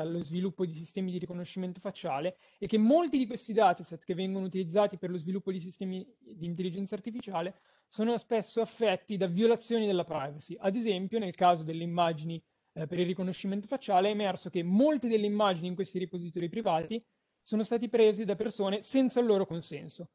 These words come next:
Questo ovviamente è un grandissimo problema per la privacy degli individui coinvolti, e ovviamente la, l'intervento regolatorio e rego-, eh, legislativo è stato quello di chiedere a queste aziende di rimuovere questi, questi dati, che è stato prontamente eseguito.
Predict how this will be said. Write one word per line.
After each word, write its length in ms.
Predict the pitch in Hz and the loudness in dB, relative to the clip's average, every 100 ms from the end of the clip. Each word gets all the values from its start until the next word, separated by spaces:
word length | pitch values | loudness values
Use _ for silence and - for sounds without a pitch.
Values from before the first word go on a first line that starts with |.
| _ | _
Questo 300 | - 254 247 | -2 0 0
ovviamente 380 | 202 185 196 185 | 0 0 0 0
è 20 | |
un 140 | 180 | -2
grandissimo 640 | 180 196 202 240 247 190 175 | 2 2 4 2 0 -4 -6
problema 420 | 165 160 165 165 | -4 -4 -4 -4
per 120 | 165 | -2
la 100 | 165 | -2
privacy 420 | 156 165 160 - | 2 0 0 -6
degli 140 | 160 160 | -10 -8
individui 400 | 160 151 151 160 | -8 -12 -12 -6
coinvolti, 600 | 233 233 170 165 214 208 _ _ _ _ | -4 -2 -2 -4 -6 -6 _ _ _ _
e 120 | 196 | 0
ovviamente 440 | 180 202 202 185 | 2 2 2 2
la, 100 | 175 | 0
l'intervento 920 | 175 165 156 151 180 196 185 214 185 | 0 -4 -8 -4 -2 0 2 0 0
regolatorio 640 | 180 175 180 175 185 175 165 | -2 -2 -2 0 2 2 0
e 40 | |
rego-, 240 | 165 175 185 | -2 -4 -6
eh, 420 | 160 156 147 147 | -8 -8 -8 -8
legislativo 560 | 151 175 180 294 254 185 | -4 -2 2 2 2 -2
è 40 | |
stato 160 | 185 196 | -2 -4
quello 200 | 190 180 | 0 0
di 200 | 180 175 | -2 -6
chiedere 580 | - 226 220 175 190 208 | -2 4 6 6 2 0
a 120 | 185 | -2
queste 240 | 185 165 | -6 -4
aziende 440 | 196 185 156 165 165 | -2 -2 -2 -2 -4
di 160 | 165 | -4
rimuovere 460 | 160 196 196 165 165 | 0 0 0 0 -2
questi, 340 | 160 - 156 156 _ _ _ _ | -4 -12 -16 -18 _ _ _ _
questi 240 | 185 175 | -4 -4
dati, 340 | 160 135 - 170 _ | -6 -6 -8 -18 _
che 80 | 233 | -2
è 20 | |
stato 240 | 208 175 | 0 -2
prontamente 640 | 165 180 180 180 165 165 165 | -2 -4 0 -2 -2 -6 -6
eseguito. 540 | 160 170 170 143 160 | -6 -6 -6 -8 -16